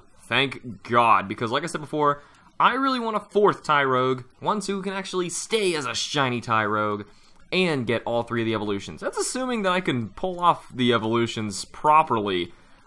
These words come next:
on the correct Tyrogue I want, which we're gonna take a look at these Tyrogues at the end of the episode anyway, so, you know, keep that in mind. We are gonna look at those, and I'm probably going to pick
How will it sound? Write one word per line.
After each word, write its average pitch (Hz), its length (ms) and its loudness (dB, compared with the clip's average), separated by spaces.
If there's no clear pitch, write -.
on 117 180 4
the 110 80 -2
correct - 380 -6
Tyrogue 139 420 2
I 101 100 0
want, 107 500 -4
which 151 160 -2
we're 247 100 -6
gonna 294 120 0
take 233 140 -2
a 214 40 2
look 214 120 4
at 196 60 6
these 170 160 -6
Tyrogues 156 420 2
at 139 60 -2
the 139 100 -4
end 139 60 -2
of 135 40 -6
the 135 80 0
episode 117 320 -4
anyway, 110 380 -2
so, 92 320 -4
you 117 80 -4
know, 101 280 0
keep 208 180 -4
that 190 120 2
in 160 60 -4
mind. 123 320 0
We 127 100 2
are 165 120 6
gonna 180 160 -4
look 160 160 -2
at 139 80 -12
those, 143 240 0
and 127 200 -2
I'm 123 120 2
probably 254 720 2
going 202 320 -2
to 196 60 0
pick 175 380 -6